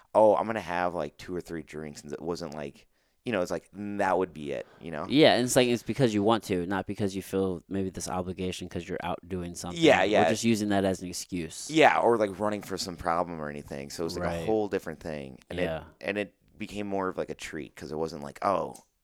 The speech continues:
Speaker 1: every," like, you know, just bartending is like, "Oh, every single night we're gonna have drinks." And it's like,
Speaker 2: Right.
Speaker 1: that,
Speaker 2: Yeah.
Speaker 1: that eats away your mind,
Speaker 2: And you
Speaker 1: man.
Speaker 2: know that you can go and, like, go out and have fun and do all that and, like, not drink.
Speaker 1: Yeah, and ha-, just smoking weed and having,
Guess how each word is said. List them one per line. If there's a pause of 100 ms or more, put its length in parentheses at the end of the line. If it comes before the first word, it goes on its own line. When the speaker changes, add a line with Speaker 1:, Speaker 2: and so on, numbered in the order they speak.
(400)
Speaker 1:
every,"
like,
you
know, (160)
just (140)
bartending
is
like,
"Oh,
every
single
night
we're
gonna
have
drinks."
And
it's
like,
Speaker 2:
Right. (380)
Speaker 1:
that,
Speaker 2:
Yeah. (260)
Speaker 1:
that
eats
away
your
mind,
Speaker 2:
And
you
Speaker 1:
man.
Speaker 2:
know
that
you
can
go
and,
like,
go
out
and
have
fun
and
do
all
that
and,
like,
not
drink.
Speaker 1:
Yeah,
and
ha-, (220)
just
smoking
weed
and
having,